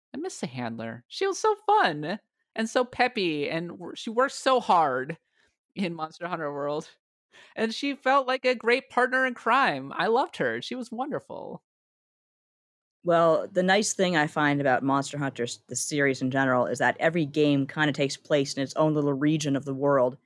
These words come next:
Speaker 2: that has its own rules and has its own culture. So she's still around. She's still doing her thing back in the world world.
Speaker 1: Yeah, she's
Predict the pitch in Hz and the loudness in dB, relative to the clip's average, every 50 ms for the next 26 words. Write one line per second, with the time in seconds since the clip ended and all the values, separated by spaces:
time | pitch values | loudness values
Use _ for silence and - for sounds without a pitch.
0 | _ _ _ _ _ - 156 151 - 160 156 151 151 139 - - 156 147 147 143 | _ _ _ _ _ -4 -2 2 2 2 2 2 0 -2 0 0 2 2 2 0
1 | 139 143 160 170 165 156 147 143 143 143 143 147 147 147 151 151 143 147 147 139 | -2 0 2 4 4 4 4 2 0 -2 -2 -4 -2 0 -2 -2 -2 -4 -4 -4
2 | 139 - - 160 156 151 - 127 131 - - 160 151 151 147 _ _ _ _ - | -4 -2 0 0 0 0 -2 -6 -4 -2 0 2 2 0 -2 _ _ _ _ -6
3 | - 392 392 - - - 381 427 330 208 190 214 262 285 - 277 262 - - 269 | -4 -2 -2 -2 -2 -2 0 2 4 4 4 4 2 0 -2 -4 -6 -2 -2 0
4 | 240 - 233 240 269 262 247 - 180 170 208 214 196 185 202 214 - 226 240 247 | 2 2 2 2 2 0 0 0 0 0 0 0 0 -2 -2 -2 -4 -4 -4 -2
5 | 262 302 311 262 208 185 143 120 110 101 - - _ _ _ _ _ _ _ _ | 0 2 2 2 0 0 -2 -2 -2 -2 -6 -8 _ _ _ _ _ _ _ _
6 | - 349 208 185 180 - - - 269 - | -10 -8 -6 -6 -6 -8 -10 -14 -16 -16